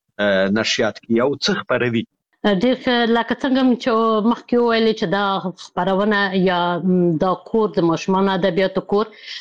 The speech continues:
Speaker 2: دیارلس کاله مخکې په غیر رسمي ډول، اه، په فعالیت پیل وکړ، په حضوري ډول. او، اه، د بدلون وروسته، اه، یو ځره دا فعالیتونه یې ټاکنیز سول او اوس بیرته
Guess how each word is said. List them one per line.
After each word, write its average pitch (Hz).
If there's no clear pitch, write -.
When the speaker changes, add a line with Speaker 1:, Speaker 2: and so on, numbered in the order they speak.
Speaker 2:
دیارلس 202
کاله 190
مخکې 208
په 165
غیر 220
رسمي 220
ډول، 202
اه، 175
په 185
فعالیت 214
پیل 208
وکړ، 202
په 196
حضوري 165
ډول. 240
او، 185
اه، 185
د 160
بدلون 202
وروسته، 220
اه، 170
یو 170
ځره 170
دا 165
فعالیتونه 190
یې 185
ټاکنیز 196
سول 226
او 196
اوس 208
بیرته 233